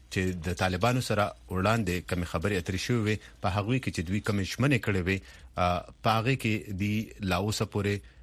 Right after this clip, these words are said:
آ، په هغې باندې عمل نه دی کړی. یعنی په مثال پکې د دوه څیزونو مهم دی. هغه هغه دی چې باش-، ټول شموله حکومت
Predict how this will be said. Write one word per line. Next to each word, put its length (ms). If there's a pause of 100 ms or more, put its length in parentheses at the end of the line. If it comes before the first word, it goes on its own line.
(140)
آ، 280
په 320
هغې 100
باندې 280
عمل 260
نه 180
دی 120
کړی. 260 (360)
یعنی 420
په 280
مثال 360 (120)
پکې 160
د 260
دوه 260
څیزونو 460
مهم 380
دی. 200 (360)
هغه 260
هغه 300
دی 180
چې 100
باش-، 360 (140)
ټول 280
شموله 340
حکومت 360